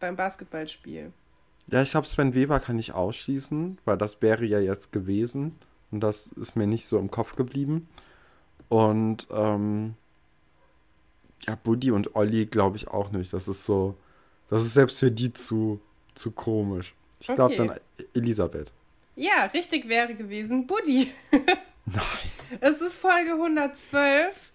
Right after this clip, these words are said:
Speaker 1: Sie hat es noch
Speaker 2: Oh
Speaker 1: dazu
Speaker 2: Mann.
Speaker 1: geschrieben. Das ist auch richtig gut, weil dann könnt ihr das nachgucken. Vielleicht sollten wir uns das auch angewöhnen, die Zitate immer, ähm, mit der Folge
Speaker 2: Mit Folgen.
Speaker 1: anzugeben.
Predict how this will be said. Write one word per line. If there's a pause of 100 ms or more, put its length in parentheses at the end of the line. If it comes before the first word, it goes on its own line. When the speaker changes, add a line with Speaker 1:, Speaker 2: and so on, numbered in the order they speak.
(140)
Speaker 1:
Sie
hat
es
noch
Speaker 2:
Oh
Speaker 1:
dazu
Speaker 2:
Mann.
Speaker 1:
geschrieben.
Das
ist
auch
richtig
gut, (380)
weil
dann
könnt
ihr
das
nachgucken.
Vielleicht
sollten
wir
uns
das
auch
angewöhnen,
die
Zitate
immer, (840)
ähm, (220)
mit
der
Folge
Speaker 2:
Mit
Folgen.
Speaker 1:
anzugeben.